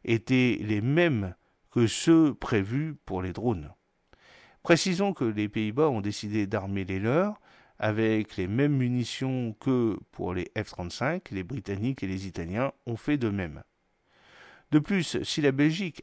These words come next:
acquiert un jour le système de combat aérien du futur, scaf, porté par la France, l'Allemagne et l'Espagne, celui-ci est conçu comme un ensemble de systèmes d'armes aériens interconnectés, c'est-à-dire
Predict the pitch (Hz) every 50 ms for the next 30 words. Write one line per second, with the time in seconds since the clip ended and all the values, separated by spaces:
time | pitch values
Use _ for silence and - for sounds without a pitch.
0 | - - 120 117 113 - - 143 127 117 104 - - - 131 143 139 143 151 139
1 | 117 98 - - 101 101 101 - - 131 - - 139 127 117 110 101 - 117 110
2 | 107 110 104 - - 107 101 98 98 101 98 92 90 92 - - 139 - - 180
3 | 160 - - - - 156 147 - - - - - 113 98 - - - 107 - 95
4 | 90 92 98 - - - 156 185 180 - - - 104 98 104 104 104 104 104 95
5 | 92 90 98 104 - - 151 165 185 185 165 - - - - - - - - -
6 | - _ - - - 120 117 113 107 - - - 180 175 147 101 98 - - 151
7 | 151 143 - - 214 190 143 - _ _ _ _ _ _ _ _ _ _ - 113
8 | 104 107 107 107 113 117 - - 143 139 131 110 104 - - 117 107 - - 117
9 | 107 107 101 117 120 110 104 104 95 - _ - 107 101 98 104 110 113 110 -
10 | - - 131 143 - - 123 - - 113 98 95 92 - - 131 151 - - 120
11 | 101 101 98 101 110 117